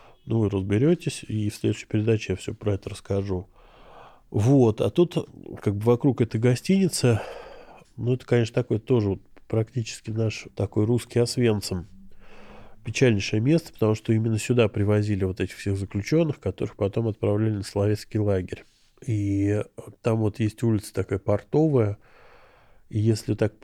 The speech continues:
идти в ней, то видно будут остатки шпал, рельс, там по ним можно пройтись, прогуляться до бывшего порта. Там торчат еще эти деревянные такие, ну, как бы бревна. Это вот остаток бывшего порта, из которого, собственно,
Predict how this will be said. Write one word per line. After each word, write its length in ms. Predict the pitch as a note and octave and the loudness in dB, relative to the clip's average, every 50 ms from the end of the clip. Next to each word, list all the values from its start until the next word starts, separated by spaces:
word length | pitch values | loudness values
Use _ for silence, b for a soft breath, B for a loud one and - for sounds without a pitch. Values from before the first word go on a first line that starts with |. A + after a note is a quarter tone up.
| - - - | -18 -8 -4
идти 380 | - G#2 - - - - D#3+ E3+ | -4 -4 -4 -4 -2 0 0 2
в 80 | D3+ | 2
ней, 160 | C3 A#2 G#2+ | 0 -2 -4
то 140 | G2 - A#2 | -2 0 0
видно 320 | G#2+ A#2+ C3+ B2+ A2+ G#2+ G#2 | 0 2 2 0 0 0 -2
будут 260 | G#2 A2 G2+ - - | -2 -2 -2 -2 -2
остатки 440 | G#2+ - - - A#2 G#2 - - - | -4 -2 0 -2 -2 -2 -2 -8 -16
шпал, 460 | - - - D3 C#3+ D#3 D3+ D3 B2+ | -14 -4 0 2 4 4 4 2 2
рельс, 380 | A2 A2+ A#2+ C3+ C#3+ C#3+ - | 2 2 2 2 2 0 -2
там 220 | - - G#2+ G2 F#2+ | -4 -4 -4 -2 0
по 140 | - G#2+ G#2+ | 0 0 0
ним 180 | A2 A2+ A2 | 2 0 0
можно 300 | G#2+ G#2+ G#2+ G2+ G2+ F#2+ | 0 2 0 0 0 -2
пройтись, 420 | - - A2 G#2+ G#2+ G#2+ - G2+ - | -4 -2 0 0 0 -2 -6 -12 -12
прогуляться 720 | - A2 G#2 G#2+ A#2+ A#2+ C#3 D#3 D3+ - - - A#2 - B B B B B B B B B B B | -10 -10 -6 -2 0 0 0 0 0 -4 -8 -12 -12 -14 B B B B B B B B B B B
до 180 | - A#2+ A2 A2 | -2 0 2 2
бывшего 480 | A2+ A#2+ A#2 A2 - - - G#2 G2+ | 4 4 2 2 0 -2 -2 0 0
порта. 580 | F#2+ - - C#3 D3+ D#3+ D3 - - B2 A2+ G#2+ B B B B B B B B B B B - - _ | -2 -2 -2 0 0 0 0 0 0 0 0 0 B B B B B B B B B B B -20 -20 _
Там 140 | - - F#2+ | -8 -8 -6
торчат 480 | F#2+ - G#2+ G#2+ - - - A2 G#2 - | -2 -2 -2 -2 -2 -2 -2 -2 -2 -4
еще 280 | - - - - G#2 | -6 -8 -6 -6 -4
эти 340 | F#2+ F#2 - - - F#2+ F#2 | -4 -6 -6 -8 -10 -10 -8
деревянные 580 | G2 G#2 G#2 G#2+ A2 A2 A2 G#2+ G#2 G2 F#2+ F#2 | -6 -4 -2 -2 0 0 0 -2 -2 -4 -6 -8
такие, 500 | - - G2 - - G#2 G#2 G#2 G#2 - - b b b b b b b b b b b b b b b b b b _ _ _ C#3 C3+ - | -8 -10 -12 -12 -10 -8 -8 -8 -8 -12 -14 b b b b b b b b b b b b b b b b b b _ _ _ -20 -20 -18
ну, 240 | C3 B2 B2 A#2+ A2 | -16 -14 -12 -12 -12
как 260 | - - F#2+ F#2 - | -12 -12 -14 -14 -12
бы 140 | - G2 F2+ | -12 -10 -10
бревна. 720 | F#2+ G#2 G#2 G#2+ A#2 C3 C#3 C#3+ C3 A#2+ A2 G2 F#2+ F#2+ _ b b b b b b b b b b b b | -6 -2 0 2 4 4 4 2 0 -2 -4 -4 -4 -6 _ b b b b b b b b b b b b
Это 180 | - A2 - A2 | -20 -14 -10 -10
вот 140 | G2 - - | -6 -4 -4
остаток 420 | G2 - - - G2+ G2 - G2 | -4 -2 -2 -2 -2 -2 -4 -6
бывшего 380 | G2+ G#2 G2+ - - - - G2 | -4 -4 -6 -6 -6 -8 -8 -6
порта, 380 | - - B2 C3 B2+ - - | -4 -2 -2 -2 -4 -6 -12
из 80 | - - | -14 -8
которого, 400 | - F#2+ - - G#2 G2+ G#2 F#2+ | -8 -8 -4 -4 -4 -4 -4 -4
собственно, 580 | - - G2+ G2+ - - - - F#2 F#2 F2+ | -6 -8 -10 -12 -12 -14 -12 -10 -8 -8 -8